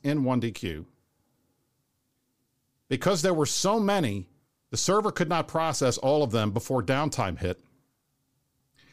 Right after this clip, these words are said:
And only about twenty to thirty percent of all of the pods that were in one D Q actually died.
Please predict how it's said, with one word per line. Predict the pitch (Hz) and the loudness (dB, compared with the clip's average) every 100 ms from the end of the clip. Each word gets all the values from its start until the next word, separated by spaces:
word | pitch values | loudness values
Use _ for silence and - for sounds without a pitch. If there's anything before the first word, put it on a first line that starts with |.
| - | -4
And | 123 | 0
only | 170 214 | 2 2
about | 190 147 160 151 | 2 4 2 0
twenty | - 151 175 | -2 0 2
to | 156 | 2
thirty | - 147 143 | 2 2 0
percent | - 127 127 113 - | 0 -2 0 0 -2
of | 107 | -2
all | 117 120 | 0 0
of | 110 | 0
the | |
pods | - 113 98 95 82 - - _ | -2 -2 0 -2 -4 -8 -12 _
that | 117 107 | -4 -2
were | 120 | -2
in | 151 170 151 127 123 | 0 0 2 0 -2
one | 107 113 104 | -2 -2 -2
D | 107 | -4
Q | - 92 95 - | -4 -4 -4 -4
actually | 92 - 117 117 | -6 -4 -4 -2
died. | 110 156 95 82 | 0 0 0 -6